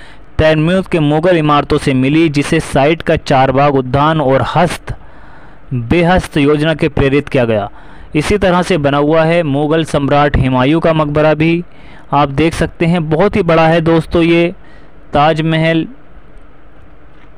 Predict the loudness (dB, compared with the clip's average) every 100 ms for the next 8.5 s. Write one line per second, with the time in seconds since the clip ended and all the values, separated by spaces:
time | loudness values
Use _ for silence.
0 | -18 -18 -14 -2 2 2 2 0 0 2
1 | 2 0 2 0 0 0 0 0 0 0
2 | 0 0 0 0 0 0 2 2 0 0
3 | 2 2 0 0 0 0 0 0 2 0
4 | 0 -2 0 0 2 0 2 0 0 2
5 | 2 0 -2 0 0 2 0 0 -2 -2
6 | 0 0 0 0 0 0 -2 -2 0 -2
7 | 0 -2 2 0 2 0 2 2 0 2
8 | -2 0 0 2 0